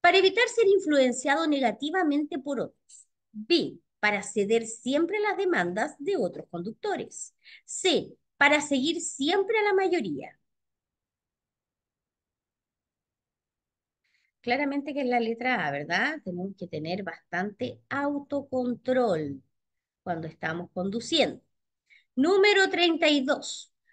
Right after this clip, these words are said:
Cuando un conductor alcanza a un auto que desea adelantar, ¿cuál de los siguientes aspectos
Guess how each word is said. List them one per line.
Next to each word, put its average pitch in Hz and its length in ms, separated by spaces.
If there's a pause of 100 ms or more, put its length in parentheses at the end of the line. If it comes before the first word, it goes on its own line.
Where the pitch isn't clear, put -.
(140)
Cuando 330 280
un 508 180
conductor 370 520
alcanza 233 1040 (460)
a 247 140
un 240 240
auto 220 520
que 180 160
desea 330 460
adelantar, 202 760 (500)
¿cuál 508 180
de 523 140
los - 100
siguientes 302 460
aspectos - 800